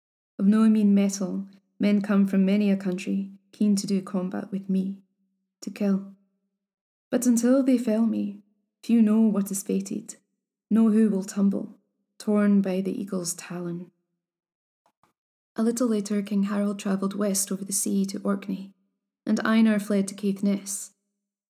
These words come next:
Next, mediators set out upon the task of reconciling them.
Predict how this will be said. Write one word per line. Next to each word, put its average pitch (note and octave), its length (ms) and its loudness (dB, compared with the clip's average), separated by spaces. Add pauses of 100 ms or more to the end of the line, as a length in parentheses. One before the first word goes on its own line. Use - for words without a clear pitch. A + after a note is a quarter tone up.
(300)
Next, A#3 460 0
mediators A3 640 0
set G#3 260 -2
out G3 220 0
upon G3 220 0
the G3 80 4
task G3 340 -2
of F#3+ 120 -4
reconciling G3 640 0
them. F3+ 280 -8